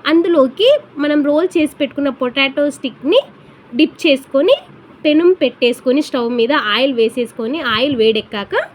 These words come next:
ఆయిల్లోకి వేసేసుకొని దాన్ని ఫ్రై చేసేసుకోవాలండి. నేను మొత్తం ఐదు తీసుకున్నా కదా, ఫస్ట్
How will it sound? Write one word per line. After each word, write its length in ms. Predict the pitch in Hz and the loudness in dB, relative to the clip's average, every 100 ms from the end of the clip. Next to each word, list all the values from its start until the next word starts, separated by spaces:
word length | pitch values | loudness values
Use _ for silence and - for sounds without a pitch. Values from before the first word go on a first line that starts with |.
| - - 247 | -16 -4 0
ఆయిల్లోకి 440 | 269 254 247 320 294 | 2 2 0 0 0
వేసేసుకొని 560 | 262 262 233 262 320 622 320 | 2 0 -4 -4 -2 -2 -2
దాన్ని 180 | 247 330 - | -4 -4 -4
ఫ్రై 140 | 240 247 254 | -4 -2 -4
చేసేసుకోవాలండి. 880 | 196 - 185 - 185 180 185 226 403 - - - - - - _ - - - - - - - - - - | -6 -8 -14 -10 -8 -8 -8 -4 -4 -4 -20 -20 -20 -20 -20 _ -20 -20 -20 -20 -20 -20 -20 -20 -20 -6
నేను 140 | 285 262 | -2 -2
మొత్తం 280 | 247 - 330 - 208 | -6 -6 -8 -2 -2
ఐదు 160 | 254 269 | -2 -2
తీసుకున్నా 380 | 311 294 320 311 285 | -2 -2 -2 -4 -4
కదా, 140 | 285 440 - | -6 -8 -8
ఫస్ట్ 300 | 247 233 | -10 -8